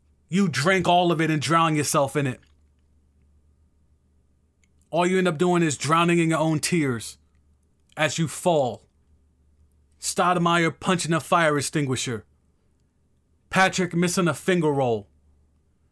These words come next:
Starks two for eighteen, nineteen, twenty-one in game seven. Charles Smith, Smith again, Smith, Smith,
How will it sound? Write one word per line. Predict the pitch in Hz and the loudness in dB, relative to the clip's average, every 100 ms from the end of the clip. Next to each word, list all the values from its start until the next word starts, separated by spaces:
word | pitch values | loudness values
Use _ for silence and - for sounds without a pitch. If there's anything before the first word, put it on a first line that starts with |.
| _ - | _ -8
Starks | - - 196 190 175 - - _ _ _ _ - | -6 0 2 2 0 -6 -6 _ _ _ _ -4
two | 220 220 | 0 0
for | - 185 170 | 0 -2 0
eighteen, | 185 175 - 196 190 | -2 -2 -2 0 0
nineteen, | 180 185 175 - 190 180 | 0 0 -2 -2 -2 -2
twenty-one | - 196 185 175 180 180 175 170 - _ _ _ | -2 -2 0 0 2 2 2 -2 -4 _ _ _
in | 175 165 123 | -2 -2 0
game | 175 180 175 | 0 2 0
seven. | - - 196 175 135 107 _ _ _ _ _ _ _ _ _ _ _ _ _ _ _ | -2 0 0 0 -2 -8 _ _ _ _ _ _ _ _ _ _ _ _ _ _ _
Charles | - 196 196 190 175 - _ - | 0 2 4 4 0 -6 _ -8
Smith, | - 254 220 - _ | 0 0 0 -6 _
Smith | - 277 311 - _ | -2 0 0 -2 _
again, | 240 349 320 330 - _ _ | 2 4 4 0 -6 _ _
Smith, | - 359 370 - _ _ _ _ | 0 2 2 -2 _ _ _ _
Smith, | - 392 403 - | 0 2 2 -2